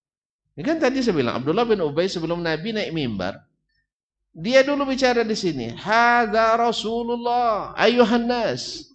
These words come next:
Dia pidato dulu. "Wahai kaum muslimin, ini Rasulullah. Wajib kalian cintai, wajib dita'zim, wajib, wah, mantap." Setelah perang Uhud,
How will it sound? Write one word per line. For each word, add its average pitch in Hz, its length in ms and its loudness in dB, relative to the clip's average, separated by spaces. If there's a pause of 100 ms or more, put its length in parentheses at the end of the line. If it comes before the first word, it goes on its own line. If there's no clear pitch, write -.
Dia 247 160 -2
pidato 214 400 2
dulu. 170 320 -2 (880)
"Wahai 233 400 2
kaum 240 240 0
muslimin, 240 720 -4 (220)
ini 359 260 -2
Rasulullah. 175 760 2 (420)
Wajib 180 500 -4
kalian 156 300 -4
cintai, 127 560 -4
wajib 147 480 -2
dita'zim, 143 800 -2
wajib, 190 480 -2
wah, 214 240 -4 (160)
mantap." 247 420 -4 (2250)
Setelah 127 460 -2
perang 123 340 -4
Uhud, 120 380 -6